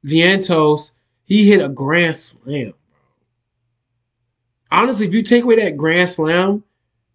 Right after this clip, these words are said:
uh, it would've been tied. It would've been tied.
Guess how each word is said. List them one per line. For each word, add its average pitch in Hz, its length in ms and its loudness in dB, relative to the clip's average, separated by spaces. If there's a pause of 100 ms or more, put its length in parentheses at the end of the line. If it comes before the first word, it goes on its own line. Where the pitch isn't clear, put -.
(440)
uh, 147 640 0 (600)
it 180 40 -2
would've 202 140 6
been 175 120 -2
tied. 165 420 -8 (1600)
It 165 100 -6
would've 208 160 4
been 190 120 0
tied. 196 360 -4